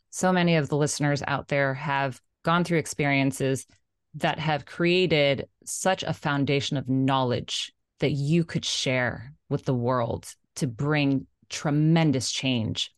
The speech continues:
So if you're someone who's thinking like, "Oh, I have to be stuck in this job forever and continue to be burnt out," I challenge you to think of what can you teach, give to the world?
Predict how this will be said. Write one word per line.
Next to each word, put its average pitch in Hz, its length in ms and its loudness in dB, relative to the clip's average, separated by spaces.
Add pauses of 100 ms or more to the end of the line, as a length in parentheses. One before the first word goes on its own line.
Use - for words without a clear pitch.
(220)
So 143 500 2
if - 120 -6
you're 156 100 2
someone 160 360 2
who's 151 320 2
thinking 143 380 0
like, 131 260 0
"Oh, 151 240 2
I 147 120 -4
have 147 160 -4
to - 180 -12
be 143 100 -2
stuck - 320 -6
in 131 100 2
this 120 180 -2
job 120 460 -2 (140)
forever 127 580 -2
and 127 260 2
continue 135 420 0
to 123 80 0
be 131 340 0
burnt 127 460 -2
out," 120 440 -2 (160)
I 160 80 -2
challenge 190 460 0
you 151 80 2
to 143 60 2
think 143 460 0
of 131 540 -2 (120)
what 147 340 -4
can 196 160 0
you 165 560 4 (240)
teach, - 440 -2 (100)
give 156 240 -2
to - 140 -10
the 156 80 0
world? 131 440 2